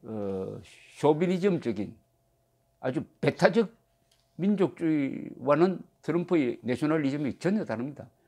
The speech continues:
트럼프는 백인 우월주의도 아니고 흑인을 탄압해야 된다는 사람도 아닙니다. 그래서 트럼프가 말한 내셔널리스트는 "나는 애국자다" 또는 "나는 국민주의자다".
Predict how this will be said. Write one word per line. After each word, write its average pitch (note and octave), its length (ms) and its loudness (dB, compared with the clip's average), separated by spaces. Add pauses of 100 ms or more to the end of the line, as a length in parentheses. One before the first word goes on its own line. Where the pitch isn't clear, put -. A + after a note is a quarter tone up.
(280)
트럼프는 E3 640 0 (720)
백인 F3 260 2
우월주의도 D3 540 2
아니고 A2+ 480 -2 (580)
흑인을 F3+ 360 2
탄압해야 E3 440 0
된다는 C#3+ 320 -2
사람도 A2+ 320 -6
아닙니다. G#2 460 -10 (1120)
그래서 D3 640 0 (280)
트럼프가 D3 440 -4
말한 B2+ 460 -2
내셔널리스트는 C3+ 1080 -4
"나는 D3 440 -2 (640)
애국자다" D#3 580 0 (520)
또는 D3 340 -4
"나는 D#3 400 0
국민주의자다". F3 920 2